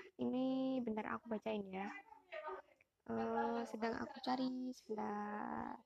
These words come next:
Jadi bener-bener kayak menyentuh banget gitu puisinya. Ya walaupun bukan karyanya beliau, tapi,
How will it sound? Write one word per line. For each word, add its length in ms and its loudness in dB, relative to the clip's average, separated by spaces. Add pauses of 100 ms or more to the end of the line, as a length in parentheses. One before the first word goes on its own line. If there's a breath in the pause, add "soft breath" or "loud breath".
(1300)
Jadi 640 2
bener-bener 540 -2
kayak 180 -2 (360)
menyentuh 500 2
banget 580 2 (160)
gitu 380 2
puisinya. 680 -2 (520)
Ya 160 8
walaupun 400 4
bukan 320 -2
karyanya 520 0
beliau, 560 0
tapi, 360 0